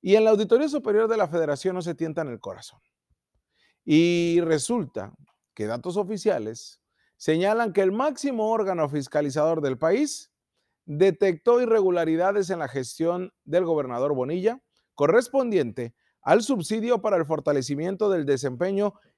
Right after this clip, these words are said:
en materia de seguridad pública, famoso Fortaseg. ¿De cuánto estamos hablando en irregularidades? Por ciento treinta y cuatro millones de pesos.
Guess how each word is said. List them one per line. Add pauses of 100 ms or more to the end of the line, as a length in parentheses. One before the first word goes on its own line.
(100)
en
materia
de
seguridad
pública, (200)
famoso
Fortaseg. (1800)
¿De
cuánto
estamos
hablando
en
irregularidades?
Por
ciento
treinta
y
cuatro
millones
de
pesos.